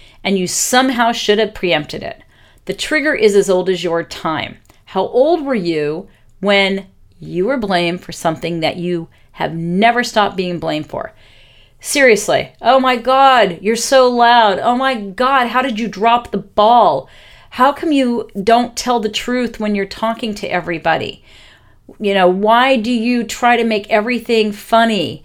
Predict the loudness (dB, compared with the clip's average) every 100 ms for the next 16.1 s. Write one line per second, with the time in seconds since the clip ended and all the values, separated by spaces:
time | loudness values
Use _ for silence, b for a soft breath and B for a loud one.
0 | b b b 0 2 2 4 4 6 6
1 | 6 6 4 2 2 2 2 2 2 2
2 | 2 -2 -2 -4 -2 -2 0 2 2 0
3 | -4 -4 -8 -4 0 4 6 6 4 6
4 | 6 6 4 0 B B B B -2 2
5 | 4 6 6 6 4 -6 -6 0 4 4
6 | 4 4 6 6 6 4 B B -4 2
7 | 4 2 0 -10 -20 -10 -6 2 6 6
8 | 6 6 4 4 2 0 -4 _ -6 0
9 | 4 4 2 2 4 6 6 4 2 b
10 | b b b b _ 2 4 4 0 -8
11 | _ _ -2 -2 2 4 6 6 4 0
12 | -4 2 6 6 4 2 -4 0 2 6
13 | 6 6 6 6 4 2 -2 -2 2 4
14 | 6 6 4 0 0 -2 0 0 0 2
15 | 2 2 0 0 0 -4 -2 2 2 0